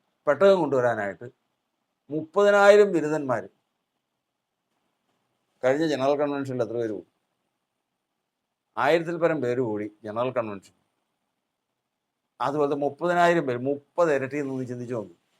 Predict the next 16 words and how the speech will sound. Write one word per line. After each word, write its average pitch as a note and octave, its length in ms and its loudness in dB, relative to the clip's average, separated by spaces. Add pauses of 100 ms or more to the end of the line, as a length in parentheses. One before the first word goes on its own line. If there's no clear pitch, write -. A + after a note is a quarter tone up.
(640)
ഒരു F3 100 -2 (100)
ദേശത്തും G3 380 8
ഉള്ളൂ A#2 140 -2 (1000)
ഇത്രയും G#3 540 4
പേരെ F3 220 6
കൂട്ടിവരുത്തി D#3+ 500 0 (760)
ഇത് D3+ 120 -2 (480)
പെട്ടകത്തിൻ്റെ, C#3 600 -2 (640)
ആ, - 20 -4 (220)
കൊണ്ടുവരാനുള്ള C#3 560 0
ചടങ്ങിന് C3 340 0
മാത്രമുള്ളതാ. E3 460 4
അപ്പൊ C3 180 -4
ബാക്കി C#3+ 240 2
ജനം C#3+ 200 0
എത്ര E3 120 -2